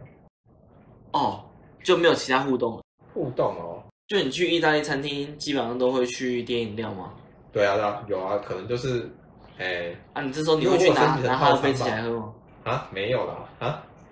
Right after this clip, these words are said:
Speaker 2: 我有升级套餐吧，就是
Speaker 1: 嘿。
Speaker 2: 当你有喝，就是喝，喝一，喝到一半嘛，然后给他喝，他不喝。饮料的话，他有喝啊，这样，反正他喝一半，然后喝完一半，可能就给我这样。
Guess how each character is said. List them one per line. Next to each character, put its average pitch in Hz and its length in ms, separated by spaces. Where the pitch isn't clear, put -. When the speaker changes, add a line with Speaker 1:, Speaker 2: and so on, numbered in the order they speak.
Speaker 2:
我 127 80
有 127 60
升 120 160
级 113 100
套 113 180
餐 - 220
吧， 101 220
就 110 60
是 113 180
Speaker 1:
嘿。 120 200
Speaker 2:
当 104 120
你 107 40
有 87 100
喝， 98 340
就 - 80
是 113 240
喝， 156 200
喝 196 280
一， 349 120
喝 160 180
到 156 140
一 131 100
半 131 280
嘛， 107 100
然 - 20
后 110 100
给 101 80
他 92 80
喝， 95 100
他 98 120
不 - 100
喝。 - 100
饮 - 380
料 110 180
的 - 80
话， 95 400
他 143 100
有 - 120
喝 95 160
啊， 90 180
这 98 60
样， 92 100
反 92 120
正 101 80
他 104 60
喝 101 100
一 95 80
半， 90 200
然 87 120
后 87 80
喝 95 120
完 92 140
一 90 40
半， 87 240
可 90 60
能 87 140
就 90 60
给 - 120
我 - 120
这 - 100
样。 - 80